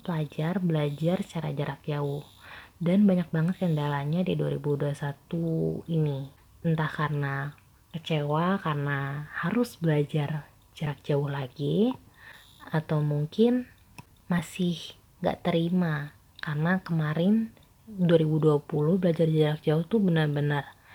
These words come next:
gak jelas banget. Kendala belajar selama dua ribu dua puluh kemarin yang belajar jarak jauh tuh banyak gak sih? Kalian ngerasain juga gak sih kira-kira? Mungkin ada juga kali ya yang dari kalian ngerasain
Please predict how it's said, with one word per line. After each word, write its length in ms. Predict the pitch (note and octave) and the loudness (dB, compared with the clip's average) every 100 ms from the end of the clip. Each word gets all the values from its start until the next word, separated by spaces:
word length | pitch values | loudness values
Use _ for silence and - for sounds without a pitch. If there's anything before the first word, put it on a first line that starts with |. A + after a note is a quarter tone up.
| - - - - | -20 -20 -16 -2
gak 320 | D#3 D#3 E3 | 0 2 0
jelas 400 | D#3 D3 C#3 - - | 0 0 -2 -6 0
banget. 400 | F3 A3 F#3 F3+ - - _ _ - _ _ _ - - - | 2 4 4 2 -2 -18 _ _ -20 _ _ _ -20 -20 0
Kendala 880 | G3+ F#3 F3 F3 F#3 A3+ C4+ C#4+ | 6 6 6 2 2 2 2 2
belajar 560 | G#3+ F#3+ F3+ D#3 G3 G3+ | 2 4 2 2 2 2
selama 480 | G3 A#3+ C4+ B3+ A3+ | 0 0 2 2 2
dua 240 | F3 E3+ | 2 0
ribu 160 | E3 D#3+ | 0 2
dua 160 | E3 | 2
puluh 240 | D#3+ D#3+ D#3 | 4 2 2
kemarin 800 | D#3+ D#3 D3 C#3+ D3+ F3+ G#3 G#3 F3 | 2 0 0 -2 0 2 2 0 -2
yang 320 | D3+ D3+ D3 | -2 -2 -2
belajar 240 | C#3+ C#3 | -2 -2
jarak 320 | D3 D3 D3 D3 | -2 -2 -2 -2
jauh 160 | D3 D3+ | -2 0
tuh 160 | F#3 | 2
banyak 480 | G3 D#3+ D#3 D3+ F3 F#3 | 2 2 0 0 -2 -2
gak 160 | E3 D3 | -2 -2
sih? 240 | - E3+ F3+ | -2 -4 -2
Kalian 320 | D#3+ D#3+ F3+ | -2 0 0
ngerasain 400 | G3+ G3 G3 F3+ | 2 0 2 2
juga 240 | E3 G#3 | 2 2
gak 160 | A#3 G#3 | 2 2
sih 160 | B3 A#3 | 2 0
kira-kira? 560 | A3+ A3+ A3 A#3 C4 - _ _ - - - - - - - - _ _ - _ - | 2 0 0 -2 -4 -10 _ _ -20 -20 -20 -20 -20 -20 -20 -20 _ _ -20 _ -6
Mungkin 400 | E3+ D#3+ G#3+ A3 | -2 0 0 -2
ada 240 | D#3+ D3 D#3 | -2 -2 0
juga 400 | D#3+ D#3 F3+ F#3+ | -2 -2 -2 -2
kali 320 | E3 D#3+ C#3+ | -2 -2 -2
ya 160 | C#3 | -2
yang 160 | D#3+ D#3+ | -2 0
dari 160 | C#3+ C#3+ | -2 -4
kalian 400 | C#3+ C#3+ D#3 F3+ | -4 -2 0 0
ngerasain 800 | D#3 D3 D3+ C#3 - F3 G#3 | -2 -4 -6 -6 -2 -2 -2